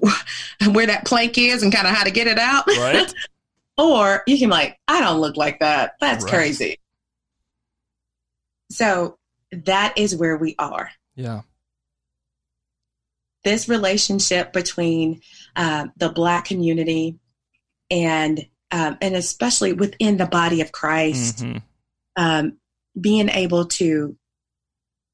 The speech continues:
Speaker 1: sit with each other, to talk with each other, and allow that mirror to reflect to us where we have misconceptions, erroneous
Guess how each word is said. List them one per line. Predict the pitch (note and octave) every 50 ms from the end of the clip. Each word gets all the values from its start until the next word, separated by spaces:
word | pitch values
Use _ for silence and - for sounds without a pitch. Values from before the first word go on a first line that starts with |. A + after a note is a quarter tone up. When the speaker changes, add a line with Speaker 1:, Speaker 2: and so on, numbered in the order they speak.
| _ _ _ _ _ _ _ _ _ _
Speaker 1:
sit | - - - - - C4 C4
with | B3+ A#3 A3+
each | A#3 A3 A3 -
other, | G#3+ G3+ G3 G3 F#3
to | F#3 F3+
talk | E3+ - - - G3+ G3 -
with | F#3+ F#3 -
each | F3+ F3 - -
other, | E3 D#3+ D3+ D#3 D#3 D3+ - - - - - _ -
and | G3 F#3 F3+
allow | E3+ E3 E3+ E3+ E3+ F3 F3+ F#3+ G3+ G#3+ A3
that | G#3 G3 F3+ - -
mirror | F#3 F3 F3 F3+ F3+ F3+ F#3 G3 G#3 F3+ D#3 D3 D3 D3 D#3 - - _ _ _ _ _ _ _ _ _ _ _ _ _ _ _ _ _ _ _ _ _ _ _
to | - - A3 G3+ F3
reflect | E3 E3 D#3+ - - - G3+ G3+ G3+ -
to | - - F3 D#3+
us | D#3 D3+ D3 D3 C#3+ - - - - _ _ _ _ _ _ _ _
where | F3 F#3 F#3 F3+ E3+
we | E3+ F#3+ G3
have | G3 G3 F3 D#3+ D#3 D3+ D3+ D3 - - _ _ _ _ _ _ _
misconceptions, | E3+ E3+ D#3+ - - F3 D#3+ D#3 - E3+ - - - - F#3+ F#3 F#3 F#3 F3 - - _
erroneous | F3 E3+ D#3+ E3+ E3+ F3+ F3+ F3+ F3 E3+ F3 E3+ - - -